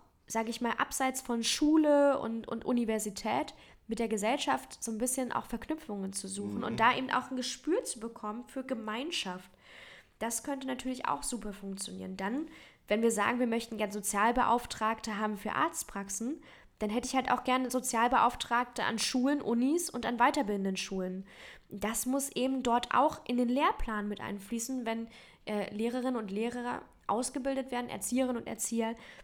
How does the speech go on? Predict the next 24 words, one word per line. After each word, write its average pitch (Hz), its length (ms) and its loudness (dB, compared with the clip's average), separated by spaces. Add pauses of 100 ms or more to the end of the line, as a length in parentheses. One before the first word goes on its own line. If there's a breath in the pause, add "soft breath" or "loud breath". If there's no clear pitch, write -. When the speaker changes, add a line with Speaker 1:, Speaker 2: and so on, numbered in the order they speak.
(140)
Speaker 1:
dann 220 160 2
müssen 254 240 2
die 247 120 2
auch 233 120 4
darüber 233 360 2
wissen, 247 320 -2
was 220 200 0
ist 262 200 -4
Einsamkeit, 247 640 -2
wie 226 80 -2
äußert 226 380 2
sich 233 200 -4
das 226 220 0
und 214 200 -6
was 214 180 -2
können 226 240 -2
wir 233 60 0
dagegen 208 340 -2
tun, 262 220 2
wie 240 80 0
können 226 220 -2
wir 226 80 0
Menschen 202 440 -2
zusammenbringen. 190 800 -4